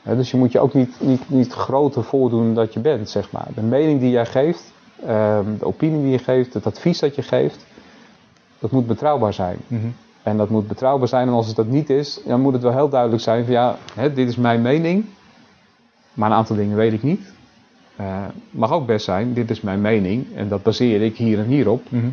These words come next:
Speaker 1: Dus je hebt grote kans dat het nog waar is ook.
Speaker 2: Oké.
Speaker 1: Eh,
Speaker 2: <laughs> Ja.
Speaker 1: net iets meer dan misschien bij
Speaker 2: Ja.
Speaker 1: een ander.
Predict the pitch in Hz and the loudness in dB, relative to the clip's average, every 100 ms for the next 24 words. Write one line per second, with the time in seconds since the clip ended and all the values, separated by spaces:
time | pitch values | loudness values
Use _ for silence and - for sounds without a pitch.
0 | - - - 107 - 113 110 135 127 - | -8 -6 -2 -2 0 -2 0 0 0 0
1 | 123 120 117 113 131 143 139 139 104 - | -2 0 -2 2 2 2 0 0 -2 -6
2 | 131 131 107 95 - - - - - - | -16 -16 -16 -16 -20 -14 -12 -12 -16 -14
3 | - - 127 123 123 143 135 - - - | -10 -2 0 0 0 -2 0 -2 -4 -6
4 | - - - - - - - - - 139 | -4 -4 -2 -4 -4 -8 -8 -10 -4 -4
5 | 127 135 139 123 131 123 117 117 113 - | 0 -2 0 0 2 2 2 0 0 0
6 | 110 113 117 110 104 | 2 2 0 -2 -4